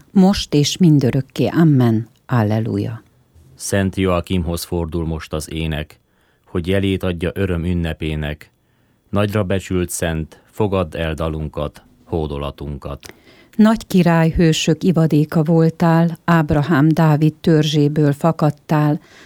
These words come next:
Speaker 1: ám dicsőséged nem az ős, a magzat Mária adja.
Speaker 2: Annával együtt csak utódot kértél,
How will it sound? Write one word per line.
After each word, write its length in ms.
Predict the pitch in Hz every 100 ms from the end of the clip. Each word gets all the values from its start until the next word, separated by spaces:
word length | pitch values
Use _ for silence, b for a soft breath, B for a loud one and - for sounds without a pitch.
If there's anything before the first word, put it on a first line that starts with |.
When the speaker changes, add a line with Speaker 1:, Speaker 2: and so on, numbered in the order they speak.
| B -
Speaker 1:
ám 180 | 196
dicsőséged 880 | 185 214 214 190 175 - 170 170 165
nem 200 | 190 170
az 180 | 147 147
ős, 480 | 160 147 139 - - _ _
a 140 | 175
magzat 500 | 160 160 143 - 120
Mária 520 | 156 131 127 131 120 127
adja. 540 | 127 - 117 107 - _ _ _ _ _ _ _
Speaker 2:
Annával 600 | 110 101 98 92 90 90
együtt 540 | 90 82 82 87 - -
csak 260 | - 98 104
utódot 500 | 107 87 82 80 -
kértél, 680 | 87 85 - 87 80 80